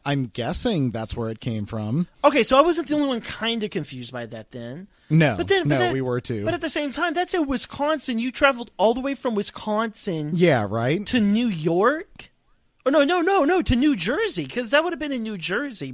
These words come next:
Speaker 2: more than
Speaker 1: Yeah.
Speaker 2: likely, to New Jersey to get to the V A to get treated? 'Cause I'm assuming it's the V A.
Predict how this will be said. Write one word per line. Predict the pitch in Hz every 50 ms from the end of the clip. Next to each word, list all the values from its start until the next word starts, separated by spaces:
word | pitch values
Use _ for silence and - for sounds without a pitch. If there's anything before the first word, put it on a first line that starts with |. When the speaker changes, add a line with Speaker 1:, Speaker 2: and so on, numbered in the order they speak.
| - -
Speaker 2:
more | 190 185 202 208
than | - 131
Speaker 1:
Yeah. | 120
Speaker 2:
likely, | - - 381 - - 165 160 180 - - - - - - _ _
to | - -
New | 269 220 214 220 220 202
Jersey | 160 131 - 165 175 190 226 240 214 254 277 240
to | - 254 214
get | - - 226 226 220 - - -
to | - 214
the | 185
V | 180 160 151 202 220 202 175
A | 175 196 247 277 269
to | - 262 214
get | 185 208 180
treated? | - - - 190 208 226 247 302 294
'Cause | - 240 202
I'm | 226 220
assuming | 208 - - 240 294 320 285
it's | 214 185 -
the | - 156
V | 139 139 135 127 151
A. | 151 135 131 143 160